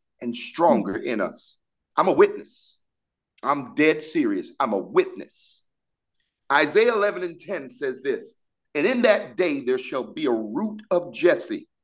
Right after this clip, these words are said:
Speaker 1: which shall stand for an ensign of the people. To it shall the Gentiles seek, and his rest shall be glorious."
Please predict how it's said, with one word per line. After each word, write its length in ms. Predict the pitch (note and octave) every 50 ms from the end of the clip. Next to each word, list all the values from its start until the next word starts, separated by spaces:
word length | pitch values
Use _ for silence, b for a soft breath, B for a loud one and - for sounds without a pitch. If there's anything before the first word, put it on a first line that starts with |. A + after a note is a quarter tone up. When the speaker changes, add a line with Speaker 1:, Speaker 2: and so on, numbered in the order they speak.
| _ _ _ _ _ _ _ _ _ _ _ _ -
Speaker 1:
which 220 | A2 C3 C#3+ C#3+
shall 240 | - - D#3+ D#3 C#3
stand 600 | - - - - - G#3+ G3 F3 D3+ C#3 C3 A#2
for 120 | - B2+ C3
an 160 | C3 C3 -
ensign 760 | G3 A3 A3+ A3 F#3+ - - - C3 A#2+ A2+ G#2+ A2 A2+ A2+ A2+
of 160 | C3 B2 -
the 60 | B2
people. 560 | A2 - - G2 F2 - A#2 G2+ - - - - _ _ _ _ _ _ _ _ _ _ _ _ _ _ _ _ -
To 280 | - - G3 F3+ G#3+ G3+ -
it 400 | C#4+ D4 G#3 - - - - - - - _ _ _ _ _ _ _ _ _ _ _ _ _
shall 420 | - - - - - F#3+ E3+ C#3+
the 100 | C3 B2+
Gentiles 840 | A#2 - - E3+ E3+ D3 C#3+ C3 - - A#2 A2 G#2 - - - -
seek, 300 | - B2+ B2 B2 - - - _ _ _ _ _ _ _ _ _ _ _ _ _ _ _ _ _ _ - -
and 180 | D#3+ E3+ E3
his 300 | C#3+ F3 G3+ F#3 C#3 B2
rest 600 | C3 C3+ C#3 D#3 F#3+ A3 A3 G#3+ G#3+ - - - -
shall 460 | - - - - - - - - - -
be 200 | - - C#3+ -
glorious." 880 | B2+ G2 A2+ D3 C#3 B2 G#2+ G2 F#2 F2+ E2+ - - - - - -